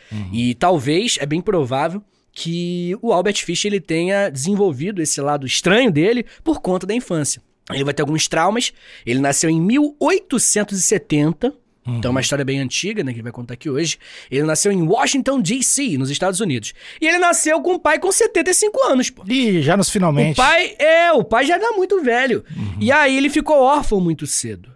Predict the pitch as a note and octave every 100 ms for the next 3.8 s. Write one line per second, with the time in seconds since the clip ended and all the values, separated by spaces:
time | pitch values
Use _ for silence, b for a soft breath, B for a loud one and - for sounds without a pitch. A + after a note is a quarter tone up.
0 | _ _ - G#3 D#3+ C#3+ D3+ D3 E3+ -
1 | D#3+ D3+ D3+ B3+ A#3+ A#3 A3+ F3+ D#3+ D#3+
2 | D3+ D#3+ D#3 D#3 D#3+ E3 A3 A3 G3+ C#3+
3 | C3 C#3 D#3+ F3 C4 F#3 D3